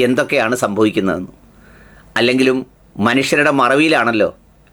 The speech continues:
എല്ലാവർക്കും വിശ്വാസം. അതിനെക്കുറിച്ച് പറയേണ്ടതുണ്ട്. പി വി അൻവർ തൃണമൂൽ കോൺഗ്രസ് സ്ഥാനാർത്ഥിയായി മത്സരിക്കുന്നു. പൂവും പുല്ലും ചിഹ്നം. എവിടെയാണ് മത്സരിക്കുന്നത്? പി വി അൻവർ തന്നെ രാജിവെച്ച അസംബ്ലി നിയോജകമണ്ഡലത്തിൽ.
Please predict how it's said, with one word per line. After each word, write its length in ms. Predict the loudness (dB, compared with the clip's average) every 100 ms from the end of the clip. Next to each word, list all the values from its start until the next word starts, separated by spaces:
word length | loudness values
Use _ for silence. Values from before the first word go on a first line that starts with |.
| 0
എല്ലാവർക്കും 420 | 2 2 0 -4 -4
വിശ്വാസം. 400 | -2 -2 -2 -14 _ _ -20 -8 -4
അതിനെക്കുറിച്ച് 460 | -2 0 -2 -4 -2
പറയേണ്ടതുണ്ട്. 500 | 0 0 0 -4 -8 -18 -20 -20 -20 -10 0
പി 120 | 2 2
വി 80 | 2
അൻവർ 220 | 2 2 0 -4 _ _ _ _ _
തൃണമൂൽ 380 | 0 2 4 2 2
കോൺഗ്രസ് 300 | 2 2 0
സ്ഥാനാർത്ഥിയായി 560 | 0 0 0 0 0 2
മത്സരിക്കുന്നു. 500 | 2 0 -2 -2 -6 -12 _ _ -20 -20 -20 -6 2
പൂവും 300 | 4 4 4
പുല്ലും 260 | 4 4 2 0
ചിഹ്നം. 260 | -2 -2 -6 _ _ _ _ _ _ -2
എവിടെയാണ് 360 | 2 2 2 2 2
മത്സരിക്കുന്നത്? 600 | 0 -2 -2 0 2 0 -4 _ _ _ _ -20 -2
പി 120 | 0 2
വി 80 | 2 2
അൻവർ 180 | 2 2 0
തന്നെ 200 | 0 -2 -6 _ _ -2 0
രാജിവെച്ച 600 | 0 2 2 0 -2 -6 -6 _ _ -6
അസംബ്ലി 340 | -4 -2 0 0 2
നിയോജകമണ്ഡലത്തിൽ. 720 | 2 4 2 0 -6 -10